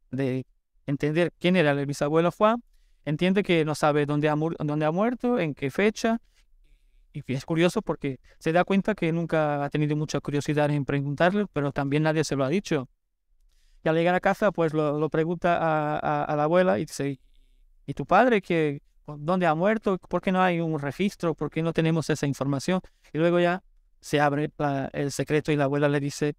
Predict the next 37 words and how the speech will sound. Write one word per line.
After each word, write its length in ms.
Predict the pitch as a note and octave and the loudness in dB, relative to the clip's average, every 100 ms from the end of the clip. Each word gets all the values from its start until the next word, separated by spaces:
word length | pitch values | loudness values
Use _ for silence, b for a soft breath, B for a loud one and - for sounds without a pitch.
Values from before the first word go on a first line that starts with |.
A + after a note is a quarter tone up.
| _ | _
que 140 | C#3+ | 0
no 140 | D#3 D3 | 0 2
sabe 320 | C#3 C3+ C3+ | 0 0 -2
dónde, 400 | C#3+ C#3 C3+ C3+ _ _ _ - | -2 -2 -4 -8 _ _ _ -2
dónde 240 | D3 D3 | 0 0
es, 140 | - - _ - | -4 -14 _ -2
dónde 220 | E3+ D3+ | 2 2
ha, 60 | C#3+ - | 0 -2
ha 160 | D3+ | -2
estado 280 | C#3 C#3+ D3 | -2 -2 -4
su 120 | C#3+ | -4
padre, 320 | D3+ A3 A#3 A3 | 0 2 2 2
que, 180 | D3+ | -2
que 120 | - C#3+ | -2 -4
se 140 | E3 | 0
ha 100 | D#3+ | 2
ido 300 | G3 G#3 G#3 | 2 2 -2
y 100 | D3 | -2
que 100 | D#3 | -4
no 120 | D#3 | -2
ha 60 | D3 | -2
vuelto. 360 | B2+ A#2+ A2+ - _ _ _ _ - | -4 -8 -16 -18 _ _ _ _ -2
Y 80 | E3 | 2
ya 120 | G3 | 4
Clara 420 | G#3 G3 G#3 A#3+ _ _ _ _ _ _ _ | 4 4 2 -4 _ _ _ _ _ _ _
decide 440 | E3+ D#3+ F#3 F3 F#3 | -4 -2 0 0 0
descubrir 480 | D3 - D3+ D#3 - | -4 -4 -2 -2 0
qué 160 | E3 | 0
pasó 320 | - C#3+ C#3 | 0 -4 -6
con 140 | - D3 | -4 -4
el 80 | D3 | -2
bisabuelo 640 | D#3 F3+ G3 G3+ G#3 A3+ _ _ _ _ - | -2 0 2 2 0 -6 _ _ _ _ -2
y 240 | F3+ F#3+ - _ _ _ _ _ _ | -2 -2 -6 _ _ _ _ _ _
inicia 480 | D3+ D3+ - E3+ | -4 -2 0 2
una 120 | E3+ E3+ | 2 0
investigación 800 | D3 - C#3+ C#3 - D#3 E3 - | 0 -2 -4 -4 0 0 -2 -6
y, 420 | - C#3+ C3+ B2+ | -2 0 0 -4